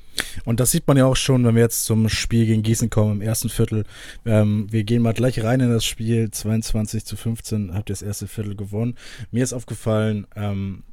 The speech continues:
dass ihr wirklich guten Basketball gespielt habt, sag ich mal ganz ehrlich. Also,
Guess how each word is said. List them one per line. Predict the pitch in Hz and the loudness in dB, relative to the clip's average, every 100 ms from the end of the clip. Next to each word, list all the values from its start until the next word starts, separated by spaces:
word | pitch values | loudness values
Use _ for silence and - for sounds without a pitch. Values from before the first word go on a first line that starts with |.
| - - | -14 -4
dass | 101 101 - - - | -4 -2 -6 -8 -8
ihr | 110 107 101 98 | -2 0 -2 -4
wirklich | 113 - 113 98 - | -6 -4 -6 -6 -10
guten | 110 104 98 | -8 -6 -4
Basketball | 95 92 - 82 | -4 -4 -6 -8
gespielt | 80 - 78 - | -10 -10 -10 -10
habt, | 76 | -8
sag | 92 | -8
ich | 98 | -6
mal | 90 | -8
ganz | 85 | -10
ehrlich. | 78 80 - | -12 -12 -8
Also, | 95 104 | -4 -2